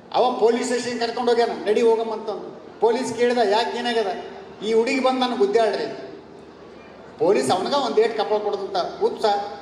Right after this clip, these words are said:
ಹೆಣ್ಮಕ್ಳು ಗಾಡಿ ತೊಗೊಂಡು ಬಂದತ್ನಾಗ ರೋಡ್ ಮೇಲೆ ಹೋಗ್ಬಾರ್ದಲ್ಲ, "ಏ ಫುಟ್‌ಪಾತ್ ಮೇಲೆ ಹೋಗ್ಬೇಕಂದ್ರ" ಅಂತ. ಅದಕ್ಕಂತ "ನಾ ಫುಟ್‌ಪಾತ್ನಾಗ ಅಲ್ರಿ ಸರ, ಹೊಲ್ದಾಗಿದ್ದೆ ನಾನು, ಹೊಲ್ದಾಗಿದ್ರು ಬಿಟ್ಟಿಲ್ಲ ಆ ಹೆಣ್ಮಗಳು" ಅಂತ.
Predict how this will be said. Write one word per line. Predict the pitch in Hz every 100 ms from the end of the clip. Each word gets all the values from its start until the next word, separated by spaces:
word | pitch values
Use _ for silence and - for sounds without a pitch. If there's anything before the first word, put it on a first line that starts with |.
| - - - -
ಹೆಣ್ಮಕ್ಳು | 175 262 330 330 302
ಗಾಡಿ | 233 247 311 311
ತೊಗೊಂಡು | 269 277
ಬಂದತ್ನಾಗ | 262 262 254
ರೋಡ್ | 233 196 220 269 262
ಮೇಲೆ | 254
ಹೋಗ್ಬಾರ್ದಲ್ಲ, | 240 247 233 208
"ಏ | 247
ಫುಟ್‌ಪಾತ್ | 262 233 247 262 254
ಮೇಲೆ | 254
ಹೋಗ್ಬೇಕಂದ್ರ" | 254 247 247 240
ಅಂತ. | 240 240 - - - - - - - - - - - - - -
ಅದಕ್ಕಂತ | 190 240 262 262 254 247
"ನಾ | 214 208
ಫುಟ್‌ಪಾತ್ನಾಗ | 226 269 277 277 269
ಅಲ್ರಿ | 254 226
ಸರ, | 190
ಹೊಲ್ದಾಗಿದ್ದೆ | 196 254 226 262 294 302 311 302
ನಾನು, | 277 - - - - - - - - - - - - - - - - - - - - - - -
ಹೊಲ್ದಾಗಿದ್ರು | 185 247 302 311 330 330
ಬಿಟ್ಟಿಲ್ಲ | 330 311 269
ಆ |
ಹೆಣ್ಮಗಳು" | 262 247 269 262
ಅಂತ. | 247